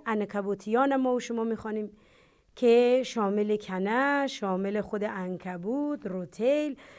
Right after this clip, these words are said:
و موجودات دیگه ای هست که اینها هم اکثرشان برای ما و شما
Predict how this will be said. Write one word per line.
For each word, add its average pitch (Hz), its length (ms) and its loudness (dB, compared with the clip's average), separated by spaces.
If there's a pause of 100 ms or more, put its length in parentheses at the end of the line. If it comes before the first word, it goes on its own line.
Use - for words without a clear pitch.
(220)
و 240 440 4
موجودات 208 680 -2
دیگه 208 280 -2
ای 302 100 0
هست 320 220 -4 (240)
که 247 80 -2
اینها 262 580 2
هم 370 240 4 (320)
اکثرشان 247 680 0
برای 233 220 2
ما 254 200 0
و 269 60 -4
شما 269 300 -4